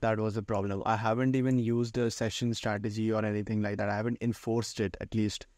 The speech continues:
and it just works. It just works. It just doesn't want it. But the problem is it just gives name, email, and image to our, uh, whole thing. We don't, we need more than that. We need to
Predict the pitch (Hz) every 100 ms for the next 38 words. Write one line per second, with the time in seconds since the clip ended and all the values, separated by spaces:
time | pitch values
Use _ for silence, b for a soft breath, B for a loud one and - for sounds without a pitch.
0 | b b b b b 113 117 117 104 123
1 | - 107 104 - - - _ 117 113 120
2 | - 107 98 - - 104 113 98 - _
3 | 117 107 107 104 98 - - B B B
4 | - 143 135 - 135 147 139 151 156 147
5 | 143 143 151 - 139 127 120 117 117 117
6 | - 117 113 113 113 113 107 104 95 -
7 | - - 117 110 104 101 107 _ _ _
8 | _ - 113 104 110 110 104 110 92 104
9 | 113 135 127 123 127 139 120 110 113 113
10 | 107 95 92 110 120 123 123 135 131